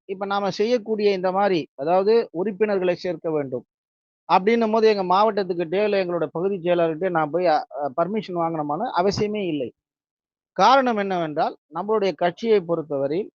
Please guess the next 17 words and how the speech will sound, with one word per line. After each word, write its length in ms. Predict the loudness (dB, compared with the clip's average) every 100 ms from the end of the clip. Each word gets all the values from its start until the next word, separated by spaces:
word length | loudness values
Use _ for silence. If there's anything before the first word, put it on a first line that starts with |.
| _
டைரக்டா 360 | 0 0 0 0
ஆப்பே 520 | 4 4 2 -2 -6
கொடுத்துட்டாங்க 500 | -4 -6 -2 -4 -4
ஆன்லைன்ல. 460 | -6 -6 -8 -10 -16 _ _ _ _ _ _
யாரையும் 540 | 2 6 6 6 0
கேட்கணும்னு 420 | 0 0 -2 -4 -4
அவசியம் 400 | -4 -6 -8 -8
இல்ல. 280 | -10 -14 _ _
நீங்களே 680 | -8 -4 0 2 2 0 -2 _ _ _ _ _
உங்களை 320 | -8 -2 2 2
உறுப்பினராக 600 | 2 0 2 2 2 -2
சேர்த்துக் 360 | -4 -6 -6
கொள்ளலாம். 400 | -4 -2 0 -2
நீங்களே 540 | -6 -6 -2 0 2 0
பூத்துல 460 | 0 0 0 2 2
எதனா 340 | 2 0 -2 -4 -4
வேலை 280 | 0 0